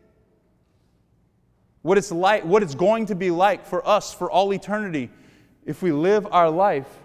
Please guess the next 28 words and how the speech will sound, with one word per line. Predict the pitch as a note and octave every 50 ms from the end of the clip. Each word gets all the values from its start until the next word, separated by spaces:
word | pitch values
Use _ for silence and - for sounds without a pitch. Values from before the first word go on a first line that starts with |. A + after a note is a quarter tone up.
| - - _ _
as | D3 C#3+ B2+
much | C3+ C#3+ D#3 F3+ A3 A3+ A3+ A3
as | G3 F3
we | F3 D#3+
can | - - G#3 G#3+ G3 C#3 G#2+ G2+ G#2+ - - _ _ _ _ _ _ _ _ _ _ _ _ _ _ _
with | C#3+ D3
the | C3+ E3 -
end | F3+ F#3+ G3 F#3+ F3+
in | D3+ D3+
mind, | E3 F3+ - - - - - _ _ _ _ _ _ _ _ _ _ _ _ _ _ _ _ _ _ C3+
the | C#3 C3+
goal | A#2 C#3+ D#3+ E3+ E3 D3
in | B2+ B2+
mind. | C3+ B2+ - - - _ _ _ _ _ _ _ _ _ _ _ _ _ _ _ _ _ _ _ _ _ _ _ _ _ _ _ _ _ _ _ _ _ _ _ _ _ _ _ _ _ _ _ _ _ _ _
The | D3
greatest | E3+ F#3+ G#3 G3+ - -
tragedy, | - F#3+ F3+ F3+ E3 D3 B2 G#2+ - - - _ _ _ _ _ _ _ _ _ _ _ _ _ _ _ _ _ _ _ _ _ _
the | _ C3
greatest | D3+ D#3 D3+ C#3 - -
sadness, | - E3+ F3+ F#3 F3+ F3+ F#3 F3+ E3+ - - - - - - _ _ _ _ _ _ _ _ _ _ _ _ A#4 A#4+ B4 B4 B4 B4 A#4+ _ _ _ _ _ _ _ _ _ _ _ _ _ _ _ _ _ _ _ _ _ _ _ _ _
the | C#3
greatest | D3 D#3+ D#3+ C#3 -
hurt, | - - E3 F#3 F#3+ F#3 F#3+ -
the | C3+
greatest | B2+ D3+ E3+ D3+ B2 - -
poverty, | - - F3 F3 F3+ F3+ F#3+ F3+ F3+
the | D#3+ D3+
greatest, | C#3+ C3+ D#3 F3+ F#3 F3+ F3 -